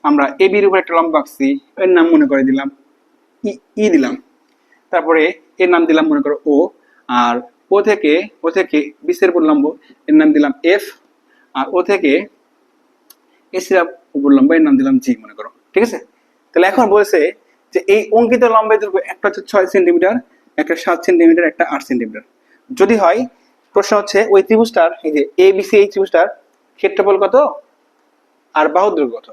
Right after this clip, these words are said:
অর্থাৎ বাহুর দৈর্ঘ্য কত এটা বের করতে বলছে, then ক্ষেত্রফল। তাহলে আমরা যদি শুধুমাত্র সমবাহু ত্রিভুজের একটা বাহুর দৈর্ঘ্য বের করি, তাহলে simply ওখান থেকে আমরা root three by four এ square মানে বাহু স্কয়ার আমরা ক্ষেত্রফল বের করতে পারবো। আমাদের চ্যালেঞ্জ হচ্ছে কি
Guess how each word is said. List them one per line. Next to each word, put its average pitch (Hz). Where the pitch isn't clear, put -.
অর্থাৎ 160
বাহুর 180
দৈর্ঘ্য 208
কত 208
এটা 175
বের 185
করতে 185
বলছে, 185
then 214
ক্ষেত্রফল। -
তাহলে 269
আমরা 214
যদি 208
শুধুমাত্র 185
সমবাহু 160
ত্রিভুজের 156
একটা 151
বাহুর 143
দৈর্ঘ্য 151
বের 151
করি, 135
তাহলে 196
simply 214
ওখান 170
থেকে 143
আমরা 143
root 175
three 175
by 156
four 175
এ 151
square 175
মানে 139
বাহু 143
স্কয়ার 196
আমরা 131
ক্ষেত্রফল 127
বের 117
করতে -
পারবো। 113
আমাদের 170
চ্যালেঞ্জ 214
হচ্ছে 214
কি 202